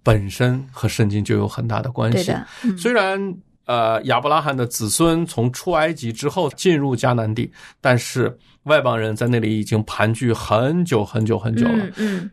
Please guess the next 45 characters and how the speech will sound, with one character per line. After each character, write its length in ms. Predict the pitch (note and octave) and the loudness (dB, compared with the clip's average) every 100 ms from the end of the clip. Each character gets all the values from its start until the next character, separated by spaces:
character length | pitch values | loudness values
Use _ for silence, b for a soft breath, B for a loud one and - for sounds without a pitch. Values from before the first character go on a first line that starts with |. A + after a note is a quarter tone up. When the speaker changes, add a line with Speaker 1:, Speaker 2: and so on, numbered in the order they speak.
| _ | _
Speaker 1:
这 160 | - C#4+ | -2 2
个 120 | G3+ | 2
就 160 | D#3 C3+ | 2 2
有 180 | A2 D3+ | 2 2
点 240 | B2+ G2+ | 0 -2
像 420 | - G3+ D#3+ A2 | -4 0 0 0
我 280 | A2 G#2+ G2+ | 0 0 0
们 260 | A2 C#3 F3 | 0 0 0
现 360 | - A3+ C3+ | 0 0 2
在 280 | B2 E3 A#2 | 0 0 0
的 120 | A2 | -2
基 260 | - - G3+ | -4 0 2
督 160 | G3+ F#3+ | 2 0
徒 400 | - A2+ D#3 b b | 0 0 0 b b
所 340 | - - G2+ - | -2 4 4 2
处 200 | - F3+ | -2 0
的 120 | G#2+ | 0
这 100 | E3 | 0
个 100 | D3+ | -2
世 260 | D3+ - D3+ | -2 0 0
界， 280 | - G3 - _ | 0 -2 -2 _
你 60 | B2+ | 0
就 100 | G#3+ | 2
可 120 | G3 | 2
以 80 | G#3 | 2
把 180 | - A#2+ | 0 -2
这 100 | D3 | 0
些 140 | F3+ | 0
外 200 | F3 D#3+ | 2 0
邦 220 | D3 D3 | 2 0
人 180 | A#2 C#3 - | 0 -2 2
当 240 | E3 F#3+ | 2 2
成 240 | F#3 A2+ | 0 0
是 260 | A2+ - A2+ B B B - | 2 0 0 B B B -6
我 260 | A#2+ A2 | 2 4
们 220 | G#2 B2+ | 4 0
现 220 | D3 D#3+ B2 | -2 -2 0
在 120 | A#2+ | 0
所 240 | - A2 | 0 -4
处 220 | G#2+ - A#2+ | -4 -2 0
的 80 | |
这 100 | A2 | 0
个 120 | B2 A#2 | -2 -2
世 240 | - D3+ | 0 0
界。 260 | B2+ F3 | 2 0